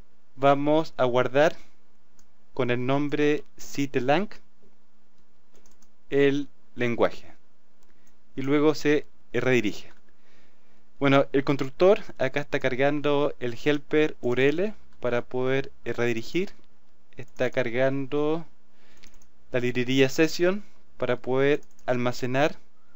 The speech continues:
el lenguaje o el nombre del idioma en la sesión con el nombre que le dimos. Y user agent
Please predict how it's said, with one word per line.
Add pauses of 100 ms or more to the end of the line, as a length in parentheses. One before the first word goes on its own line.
(720)
el (300)
lenguaje (400)
o
el
nombre (380)
del
idioma (280)
en
la
sesión (1080)
con
el
nombre (460)
que
le
dimos. (1120)
Y (420)
user
agent